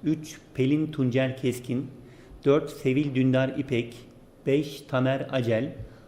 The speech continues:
Altı, İki Nokta Gıda Tekstil Temizlik Ürünleri Sanayi Ticaret Limited Şirketi. Yedi, Ege Çelik. Sekiz,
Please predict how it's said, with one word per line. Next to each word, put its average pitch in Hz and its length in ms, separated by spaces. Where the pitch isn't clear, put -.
Altı, 127 580
İki 156 260
Nokta 143 300
Gıda 131 380
Tekstil - 440
Temizlik 120 440
Ürünleri 117 400
Sanayi 110 300
Ticaret 110 400
Limited 123 240
Şirketi. 135 560
Yedi, 151 500
Ege 135 280
Çelik. 131 380
Sekiz, 147 560